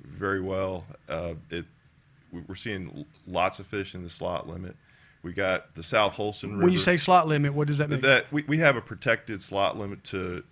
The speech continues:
Speaker 1: to incur, to re-, require the release of fish that are between, um, say, sixteen and twenty inches on, on that case, I believe. But, you know,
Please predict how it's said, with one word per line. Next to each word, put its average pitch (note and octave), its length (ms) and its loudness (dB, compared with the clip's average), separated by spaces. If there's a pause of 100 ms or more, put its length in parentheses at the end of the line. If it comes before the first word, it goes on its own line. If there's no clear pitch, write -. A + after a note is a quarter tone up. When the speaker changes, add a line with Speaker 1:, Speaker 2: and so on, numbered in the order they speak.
(140)
Speaker 1:
to G#2 120 -12
incur, F#2 320 -2
to F#2+ 320 -10 (400)
re-, F2+ 80 -14 (240)
require A2+ 420 6
the F2 80 -8
release F2 440 -6
of E2 80 -14
fish F#2 340 -4
that F2+ 140 -8
are F2 80 -6
between, F2+ 640 -10
um, D#2+ 280 -8 (1080)
say, - 200 -6
sixteen F#2+ 520 -8
and F2+ 80 -10
twenty F2 260 -10
inches D2+ 440 -14 (380)
on, D2 200 -12
on - 100 -12
that - 220 -12
case, - 320 -12
I - 340 -20
believe. E2 240 -10 (460)
But, F2 180 -4 (160)
you B2 100 -6
know, A2 80 0